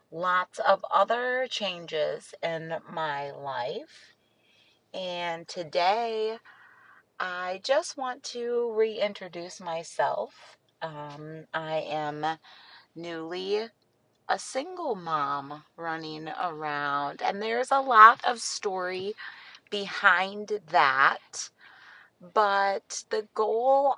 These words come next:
of this next season is truly to help the parent at home that is trying to do it all alone.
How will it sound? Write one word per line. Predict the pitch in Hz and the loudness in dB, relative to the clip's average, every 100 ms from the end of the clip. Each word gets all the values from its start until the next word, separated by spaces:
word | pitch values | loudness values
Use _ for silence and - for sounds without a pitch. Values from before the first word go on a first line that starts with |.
| - | 6
of | 220 208 196 202 | 6 4 -4 -4
this | 208 202 - | -4 -6 -10
next | 202 185 - - | -6 -6 -6 -12
season | - 185 190 180 175 170 160 156 156 160 _ - - - - | -12 -10 -10 -8 -6 -4 -4 -8 -10 -14 _ -20 -20 -20 -6
is | 185 185 170 - | -4 -4 -6 -8
truly | - - 208 202 190 196 196 | -8 -2 0 0 0 -4 -4
to | - 190 175 | -6 -6 -6
help | - 185 170 160 160 - - _ _ _ - _ - | -8 -2 2 2 0 -8 -20 _ _ _ -20 _ -2
the | 170 - | -2 -4
parent | - 185 170 175 175 180 170 - - | -12 -8 -6 -4 -4 -6 -8 -8 -4
at | - 175 - | -2 -2 -4
home | - - 156 151 147 147 147 151 _ - - _ _ | -12 -6 -4 -2 -6 -6 -8 -10 _ -20 -20 _ _
that | 160 160 | -4 -2
is | 175 165 | -2 -4
trying | - 185 170 165 165 | 0 4 6 6 2
to | 156 170 | -8 -10
do | 147 156 | -6 -4
it | 151 | -2
all | 143 139 143 143 143 - | 0 0 0 0 -4 -4
alone. | 147 143 143 139 135 135 131 - | -4 -6 -6 -4 -6 -10 -14 -12